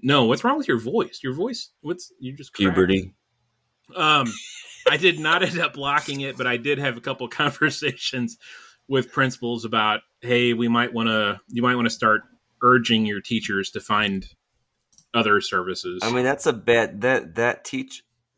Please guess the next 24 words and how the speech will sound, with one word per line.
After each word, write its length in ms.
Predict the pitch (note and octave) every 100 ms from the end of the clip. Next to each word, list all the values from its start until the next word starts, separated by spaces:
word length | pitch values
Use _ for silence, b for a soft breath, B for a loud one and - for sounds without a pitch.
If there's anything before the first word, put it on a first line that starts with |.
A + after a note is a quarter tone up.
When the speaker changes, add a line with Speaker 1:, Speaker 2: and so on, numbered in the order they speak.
| _ G2+
Speaker 2:
you 280 | A2+ A#2+
allowed 300 | A#2+ A#2+ A#2+
that 200 | A#2 -
teacher 300 | - B2 - F#2+
to 60 |
click 300 | - A#2+ A#2
on 140 | A2+ G#2
that 200 | F#2+ -
ad, 340 | G2+ B2+ A2+ -
too, 220 | B2+ A#2
for 160 | -
the 100 | F2+
web 280 | F2+ G2+ A2
browser. 360 | G2 D#2+ D2 D#2+
How 140 | F#2+
close 300 | G2+ A2+ G#2
Speaker 1:
But 60 | D#3
Speaker 2:
was 80 | D#3
Speaker 1:
it 40 |
Speaker 2:
that 80 | G#2
Speaker 1:
didn't 180 | D3 C#3+
Speaker 2:
to 60 | F#2+
getting 260 | F#2+ F2 E2+
installed? 600 | D#2+ - E2 C#2+ C2